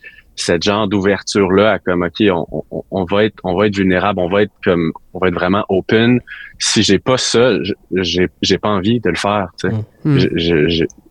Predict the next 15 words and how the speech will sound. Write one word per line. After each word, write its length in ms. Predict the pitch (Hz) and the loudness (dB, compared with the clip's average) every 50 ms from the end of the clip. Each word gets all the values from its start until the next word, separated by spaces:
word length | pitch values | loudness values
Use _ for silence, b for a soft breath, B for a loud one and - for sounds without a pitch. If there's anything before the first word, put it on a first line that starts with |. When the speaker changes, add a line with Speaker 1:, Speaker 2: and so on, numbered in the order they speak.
| - - | -6 -6
Speaker 1:
c'est, 300 | 92 - - - - - B B B B B B B - | -6 -6 -6 -6 -6 -8 B B B B B B B 0
fait 160 | - 110 104 | 0 0 0
que, 80 | - - - _ _ _ _ _ | -2 -6 -16 _ _ _ _ _
oui, 360 | - 104 107 113 127 143 139 120 | 2 4 6 6 6 6 6 6
euh, 380 | 104 95 92 85 90 82 85 - - _ _ _ _ - | 4 4 4 2 0 -2 -2 -4 -6 _ _ _ _ 0
la 180 | 92 110 107 104 | 0 2 2 2
musique, 320 | 107 104 98 120 127 - | 2 2 2 2 0 2
c'est, 260 | - 113 98 95 92 92 | 2 2 4 4 2 0
c'est 260 | - - - 110 101 | -2 0 0 2 2
nice 360 | 98 104 110 120 127 127 - - - _ | 4 2 2 2 0 0 -2 -4 -6 _
parce 260 | - 92 - - - | -6 -6 -4 -6 -8
que 380 | - - 104 98 95 95 95 92 | -4 0 2 2 4 4 2 2
c'est 160 | - - 101 | 0 -2 -2
trippant, 260 | - - - - 110 | -4 -6 -2 0 0
euh, 560 | 107 110 113 113 113 104 95 87 87 82 85 | 2 2 2 2 2 2 0 0 0 0 -2